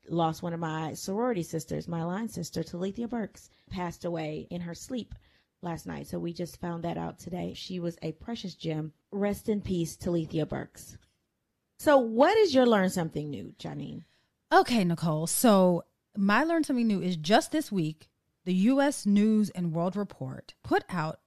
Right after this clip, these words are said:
Speaker 2: a report from the government about the cost of raising a single child. It cost to raise a child from conception to eighteen, two hundred and thirty-three thousand six hundred and ten dollars.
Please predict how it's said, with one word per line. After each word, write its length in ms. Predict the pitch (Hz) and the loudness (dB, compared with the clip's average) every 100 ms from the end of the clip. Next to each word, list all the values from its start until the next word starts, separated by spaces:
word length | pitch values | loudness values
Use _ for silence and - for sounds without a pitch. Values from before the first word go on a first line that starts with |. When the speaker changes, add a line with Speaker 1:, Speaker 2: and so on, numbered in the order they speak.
| - | -4
Speaker 2:
a 180 | 156 156 | -4 -4
report 400 | 175 - 190 - | -6 -2 -4 -4
from 200 | 180 175 | -6 -4
the 80 | |
government 580 | 156 208 330 262 160 147 - | -4 -2 0 0 0 -2 -6
about 340 | 175 170 - | -4 -4 -4
the 80 | 175 | -10
cost 640 | - - - 262 302 - - | -12 -12 -4 -2 -2 -6 -6
of 140 | 165 | -4
raising 480 | 147 165 202 208 - | -2 -2 -2 -4 -6
a 80 | 170 | -8
single 340 | - 196 196 | -4 -2 -2
child. 500 | 202 190 180 - 156 _ | -4 -6 -6 -8 -16 _
It 220 | 233 339 | -4 -4
cost 600 | - 294 247 156 - - _ | -4 -2 0 0 -4 -16 _
to 120 | - | -6
raise 360 | 190 196 233 233 | -2 0 0 -2
a 60 | |
child 440 | 247 262 226 190 190 | -8 -4 -2 -2 -4
from 240 | - 202 | -4 -4
conception 840 | 196 202 180 220 233 - 247 240 240 | 0 -2 2 2 0 -2 -2 -2 -4
to 400 | - 214 190 180 - | -2 0 2 0 -2
eighteen, 640 | 190 220 240 165 156 185 - | -2 0 2 2 0 -4 -2
two 260 | 285 330 | 2 2
hundred 380 | 339 285 262 262 | 2 0 0 -2
and 160 | 180 180 - | -4 -6 -4
thirty-three 540 | 214 233 - 208 208 | -4 -4 -6 -6 -4
thousand 500 | 196 175 175 170 165 | -2 -2 -2 -4 -6
six 320 | - 226 - | -6 -8 -8
hundred 280 | 202 185 185 | -6 -6 -6
and 100 | 170 | -8
ten 180 | - 160 | -6 -4
dollars. 560 | 151 - - - - | -6 -8 -14 -20 -20